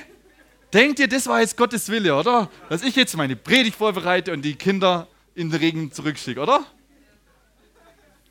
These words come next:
Was sagt denn die Bibel? Zum Beispiel, Gastfreundschaft vergesset nicht. Habt ihr das schon mal gehört?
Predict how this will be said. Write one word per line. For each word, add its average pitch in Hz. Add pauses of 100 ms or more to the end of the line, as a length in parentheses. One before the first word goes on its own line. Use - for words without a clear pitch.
(140)
Was 180
sagt 247
denn 240
die 190
Bibel? 139 (840)
Zum 151
Beispiel, 147 (100)
Gastfreundschaft 143
vergesset 131
nicht. 139
Habt 120
ihr 139
das 131
schon 160
mal 147
gehört? 170